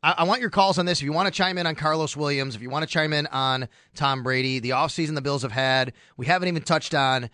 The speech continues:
you know, what this means for, you know, Rex Ryan and what he said about winning the offseason and all that kind of stuff. You wanna do that, that's fine. Eight oh three oh five fifty, eight eight eight,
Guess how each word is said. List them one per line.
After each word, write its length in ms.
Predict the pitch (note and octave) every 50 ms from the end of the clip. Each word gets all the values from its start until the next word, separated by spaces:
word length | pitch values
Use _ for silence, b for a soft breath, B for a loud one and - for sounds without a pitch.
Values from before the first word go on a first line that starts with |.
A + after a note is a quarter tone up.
| b b b b b
you 80 | C3
know, 300 | C3+ C3 B2 A#2 A2 - - _ _ _
what 240 | B2+ C3 D#3+ D3+
this 180 | - E3 - D3
means 300 | D3 D3+ D3 D3 D3 C3
for, 500 | - - C#3+ C3+ C3+ B2+ B2 A#2+ A#2+ G#2+ b b b b
you 80 | _ B2
know, 80 | G2+ G2
Rex 320 | A2 D3 E3 - - -
Ryan 460 | D#3 D3 D3 C#3 C#3 C#3 C#3 C#3 C3
and 100 | A2+ A2
what 80 | B2 C#3+
he 60 | D3
said 240 | - - D#3+ C#3+ C#3
about 440 | C3+ C3 B2+ B2+ B2 A#2+ A#2+ A#2 b b b b
winning 240 | C3+ C#3+ D3+ D3+ D3+
the 100 | D3 C#3
offseason 500 | C3+ C#3 C#3 B2 - - D3 C3+ B2+ A#2+
and 120 | A#2 A#2+
all 80 | C#3 D3+
that 120 | D3+ C3+
kind 140 | - D3 C#3
of 60 | B2
stuff. 180 | - C3 G2+ G2
You 80 | C3+
wanna 140 | E3+ F#3+ G3+
do 120 | F#3 F#3+
that, 140 | F#3 F3+ F3
that's 200 | - D#3+ D3+ -
fine. 200 | - A#2 F2 D2+ -
Eight 140 | C#3+ F3+ G3
oh 40 | F#3+
three 220 | - E3+ F#3+ F3+
oh 100 | F3 F3
five 240 | D#3+ E3+ D3+ D3 C3+
fifty, 380 | - D3+ C3+ - C#3 C3+ - _
eight 200 | D#3+ F3 F3+ - -
eight 180 | E3 D#3+ D#3 -
eight, 240 | D3 C#3+ C#3 C#3